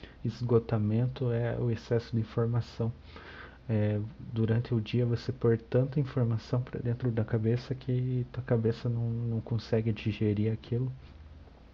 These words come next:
e causa um esgotamento de, quase que físico mesmo, de, de energia. Então, a questão é, você tá consumindo ali, rolando o feed, pra você ver uma coisa interessante no feed,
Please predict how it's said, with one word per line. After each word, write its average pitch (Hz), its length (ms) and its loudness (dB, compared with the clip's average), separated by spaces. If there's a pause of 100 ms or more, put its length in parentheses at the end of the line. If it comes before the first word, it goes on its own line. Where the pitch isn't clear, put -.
(140)
e 123 80 4
causa 113 380 2
um 117 80 6
esgotamento 113 880 0
de, 101 400 2 (420)
quase 113 280 0
que - 120 -6
físico 117 480 0
mesmo, 113 420 2
de, 104 260 -2 (120)
de 107 100 0
energia. 107 540 0 (1500)
Então, 113 720 2 (380)
a 117 80 -4
questão 123 480 0
é, 110 220 2 (420)
você - 180 -2
tá 127 160 0
consumindo 131 720 2
ali, 110 200 6
rolando 113 480 4
o - 20 2
feed, - 560 0
pra 117 220 4
você 135 400 0
ver 120 160 0
uma 117 160 0
coisa 113 280 4
interessante 113 760 0
no 113 80 2
feed, 113 460 0